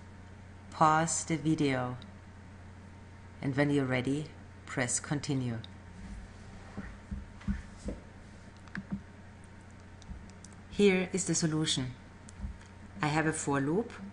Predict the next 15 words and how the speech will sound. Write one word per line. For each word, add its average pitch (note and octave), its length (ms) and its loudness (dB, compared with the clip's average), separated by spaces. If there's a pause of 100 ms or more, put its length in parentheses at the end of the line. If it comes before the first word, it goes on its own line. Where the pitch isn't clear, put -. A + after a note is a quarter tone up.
(340)
I D#3 140 4
initialize E3 840 6
my D#3+ 100 2
control D3 520 2
variable C3+ 540 4 (440)
with C#3+ 200 0
the D3 100 2
first F3 560 2
number C#3 440 4 (260)
in D3+ 60 2
my D3 80 4
number C3 280 2
line. B2+ 380 0 (680)
I D3 60 0
continue D3+ 800 4